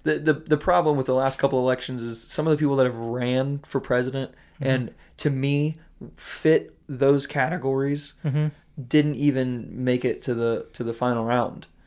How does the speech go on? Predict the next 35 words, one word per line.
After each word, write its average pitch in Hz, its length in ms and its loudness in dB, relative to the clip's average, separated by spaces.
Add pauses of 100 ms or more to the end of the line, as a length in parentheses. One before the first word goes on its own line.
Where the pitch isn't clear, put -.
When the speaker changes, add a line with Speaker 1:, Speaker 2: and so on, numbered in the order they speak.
(100)
Speaker 2:
Mm-hmm. 135 140 -6
Speaker 1:
you 127 60 -2
know, 117 140 -2
of, 117 200 0
of 117 380 -2
being 120 200 -4
selected 123 460 0
to 120 60 -2
be, 117 280 -4
what 117 200 -2
is 110 160 -2
it, 107 100 -12
the 120 60 -4
Democratic, 117 680 -2 (320)
uh, 113 300 -4 (100)
Speaker 2:
Yeah, 156 160 -4
Speaker 1:
s-, 123 80 -8
Speaker 2:
candidate. 127 540 2
Speaker 1:
candidate 127 300 4
and 120 100 0
the 117 40 0
Speaker 2:
Yeah, 117 60 2
Speaker 1:
Republican 120 400 0
Speaker 2:
Republican, 120 40 -6
Speaker 1:
candidate, 127 360 -2
you - 80 2
Speaker 2:
yeah, 127 60 2
Speaker 1:
know, 123 180 -2 (300)
Speaker 2:
yeah. - 200 -8 (160)
Speaker 1:
and, 120 140 -2
um, 110 400 -2 (380)
and 127 80 2
it, 123 180 0
and 127 120 0
it's, - 340 -6